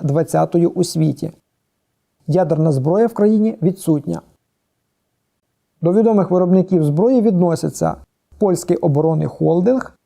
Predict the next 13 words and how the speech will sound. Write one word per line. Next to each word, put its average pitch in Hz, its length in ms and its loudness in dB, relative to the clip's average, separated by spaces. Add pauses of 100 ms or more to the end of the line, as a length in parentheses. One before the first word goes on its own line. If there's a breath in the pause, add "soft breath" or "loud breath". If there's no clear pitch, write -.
та 165 100 -4
компанія 180 720 0
Фаблок. 156 480 -2 (1400)
В - 60 -20
країні 233 280 2
налагоджено 185 560 2
виробництво 170 500 0
різноманітної 165 680 2
стрілецької 165 640 0
зброї, 160 540 0 (760)
а 175 100 -2
також 156 440 -6
гаубиць, 180 640 0